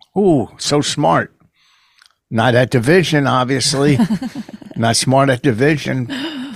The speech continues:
Speaker 1: Okay.
Speaker 2: Seven?
Speaker 1: Yeah, whoa. Thank God there was no time limit on that
Speaker 2: <laughs> I know.
Speaker 1: answer.
Speaker 2: I was like, I didn't think it would. <laughs> Yeah.
Speaker 1: Uh, what else?
Speaker 2: Okay, you don't have to test me.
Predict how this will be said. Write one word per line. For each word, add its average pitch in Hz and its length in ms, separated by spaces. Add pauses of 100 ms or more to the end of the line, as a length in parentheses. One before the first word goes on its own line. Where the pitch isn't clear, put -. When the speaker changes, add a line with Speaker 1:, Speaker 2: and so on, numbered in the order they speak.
(220)
Speaker 1:
Okay. 113 300
Speaker 2:
Seven? 196 460 (220)
Speaker 1:
Yeah, 135 440
whoa. 120 360 (800)
Thank 110 200
God 127 120
there 117 80
was 104 120
no 127 120
time 127 320
limit 127 240
on 117 140
that - 240
Speaker 2:
<laughs> - 0
I - 60
know. 220 160
Speaker 1:
answer. - 320
Speaker 2:
I 196 120
was 196 200
like, 196 280
I 294 460
didn't 247 160
think 247 180
it 208 140
would. 185 340 (300)
<laughs> 220 720
Yeah. 135 300 (1300)
Speaker 1:
Uh, 107 400
what 120 260
else? 208 260
Speaker 2:
Okay, 285 160
you 262 160
don't 339 160
have 392 140
to 359 100
test 254 600
me. 254 380